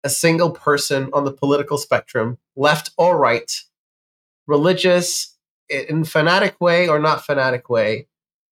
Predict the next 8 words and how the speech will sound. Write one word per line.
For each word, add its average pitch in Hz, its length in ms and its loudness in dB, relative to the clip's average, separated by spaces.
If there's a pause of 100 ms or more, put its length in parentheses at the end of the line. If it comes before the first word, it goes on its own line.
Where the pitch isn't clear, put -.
(260)
who 156 500 2
harbors 165 540 0
this 165 180 -4
idea 123 540 0 (480)
that 139 300 2 (840)
they 151 180 2
enjoy 151 500 2
poverty 139 680 0